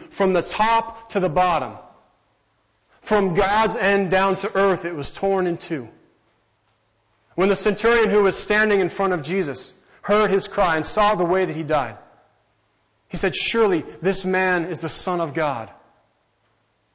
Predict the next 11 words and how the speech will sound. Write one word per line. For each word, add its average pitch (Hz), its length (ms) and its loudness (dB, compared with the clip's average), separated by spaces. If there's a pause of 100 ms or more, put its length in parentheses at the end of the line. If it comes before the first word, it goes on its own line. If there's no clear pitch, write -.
(340)
At 175 140 -4
that 208 200 2
moment, 214 360 2
he 208 180 -2
realized 196 600 2
that 139 60 -6
this 214 200 0
man 202 300 0
was 160 100 -4
truly 196 360 -4
God. 160 360 -4